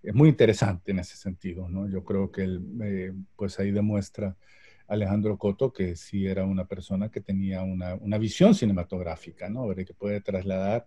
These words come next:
traducir esa, esa visión en, en, en imágenes en movimiento. Y es de notar también la musicalización, ¿verdad? De, del, del compositor salvadoreño, Esteban Cervellón, muy también en la tónica, muy en,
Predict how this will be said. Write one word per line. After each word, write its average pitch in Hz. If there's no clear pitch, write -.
traducir 101
esa, 101
esa 98
visión 104
en, 95
en, 95
en 104
imágenes 95
en 92
movimiento. 92
Y 98
es 98
de 117
notar 120
también 110
la 110
musicalización, 117
¿verdad? 104
De, 95
del, 92
del 101
compositor 104
salvadoreño, 117
Esteban 98
Cervellón, 117
muy 120
también 107
en 107
la 98
tónica, 107
muy 104
en, 101